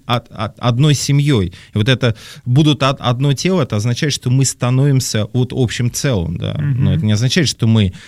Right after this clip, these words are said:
Speaker 1: а, до брака мы не цельные, а вот брак наш делает цельным.
Speaker 2: Ну, в браке мы вообще очень начинаем сильно расти,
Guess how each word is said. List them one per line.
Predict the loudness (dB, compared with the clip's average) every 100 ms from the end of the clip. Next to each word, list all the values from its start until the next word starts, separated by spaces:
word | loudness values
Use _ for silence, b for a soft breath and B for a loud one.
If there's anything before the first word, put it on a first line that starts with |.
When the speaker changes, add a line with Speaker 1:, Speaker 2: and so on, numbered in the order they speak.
| B
Speaker 1:
а, | -4 0 0
до | 2 4
брака | 4 2 0 -2
мы | 0
не | 0 0
цельные, | 0 0 0 0
а | 2
вот | 0 0
брак | 0 0 0
наш | 0 0
делает | 0 0 -2
цельным. | -2 -4 -6 -10 -16 _ B B B B -2
Speaker 2:
Ну, | 0 0 -2
в | -4 -4 -2
браке | 0 2 0 0 0 0 0 0
мы | 0 0
вообще | -2 0 2
очень | 2 0 0 -2
начинаем | -2 -4 -4 -2 0 0 -2 -4
сильно | -2 2 2
расти, | 2 -2 -6 -6 0